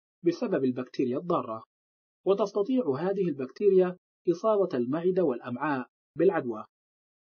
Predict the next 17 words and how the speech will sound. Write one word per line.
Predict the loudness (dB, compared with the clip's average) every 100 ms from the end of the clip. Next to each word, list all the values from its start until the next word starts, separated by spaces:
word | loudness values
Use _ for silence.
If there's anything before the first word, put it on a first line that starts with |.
| _ _ _ _ _ _ _ _ _ _ _ _ _ _ -2
إن | 2 4
المعالجة | 4 4 4 4 2 2 0
الضرورية | 0 2 4 4 4 4
الوحيدة | 4 2 0 0 0
في | 0 0
معظم | 0 0 -2 -2
حالات | -2 -2 -2 -2 -2
الأمراض | -2 -2 -2 -2
المنقولة | 0 0 -2 -2 0 2
عن | 2 -2
طريق | -6 -4 -4 -4
الأغذية | -6 -6 -4 0 0 0 -6 _ _ _
هي | 6 6 6
تعويض | -2 -2 0 0
السوائل | -2 -4 -2 0 0 0 -2 0
والكهارر | -2 -4 -10 -4 -2 0 0
المفقودة | 0 -2 -4 -2 0 0 -2